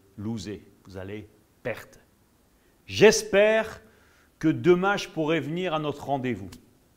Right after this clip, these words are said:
Si quelqu'un vous dit ça, est-ce que vous croyez qu'il va venir ? Non, parce qu'il espère que vous va pouvoir venir.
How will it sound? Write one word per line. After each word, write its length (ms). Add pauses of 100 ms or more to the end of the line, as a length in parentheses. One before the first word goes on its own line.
(600)
Si 220
quelqu'un 500
vous 140
dit 120
ça, 220 (720)
est-ce 180
que 60
vous 80
croyez 280
qu'il 160
va 100
venir ? 320 (800)
Non, 140
parce 120
qu'il 120
espère 300
que 40
vous 60
va 100
pouvoir 240
venir. 240